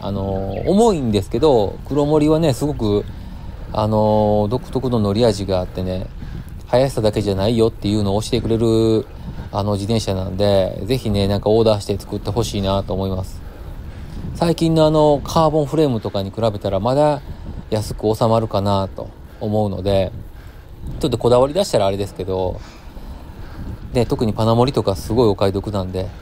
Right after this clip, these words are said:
頑張って、あの、買って一緒に走ってみてほしいなと思います。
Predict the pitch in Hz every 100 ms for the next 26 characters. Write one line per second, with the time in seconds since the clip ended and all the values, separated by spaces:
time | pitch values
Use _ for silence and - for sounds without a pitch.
0 | - 101 98 98 - - - - 92 -
1 | 101 98 98 - - - - - - -
2 | - - - - 95 104 - 98 - 92
3 | 92 104 - - 98 101 - 98 107 -
4 | 98 98 98 101 98 98 95 - -